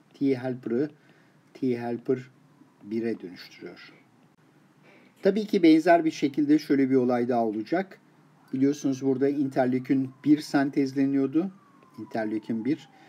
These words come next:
Ve interleukin kendisini otokrin olarak prolifer ediyordu.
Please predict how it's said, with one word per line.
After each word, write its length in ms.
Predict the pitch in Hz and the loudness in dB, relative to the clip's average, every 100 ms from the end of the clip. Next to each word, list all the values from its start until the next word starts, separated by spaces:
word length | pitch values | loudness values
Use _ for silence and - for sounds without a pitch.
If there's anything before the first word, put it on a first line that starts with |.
| - - - | -20 -8 -2
Ve 60 | |
interleukin 680 | 147 143 147 147 147 165 165 | 0 2 2 2 2 0 0
kendisini 680 | 143 143 143 147 170 170 160 - | -2 -2 -2 -4 -2 -2 -4 -8
otokrin 460 | 135 127 131 131 131 | -4 -2 -2 -2 0
olarak 420 | 120 113 107 - | 0 0 -4 -8
prolifer 420 | - 117 123 143 | -4 -2 0 0
ediyordu. 520 | 143 147 165 170 196 | 0 2 2 2 -2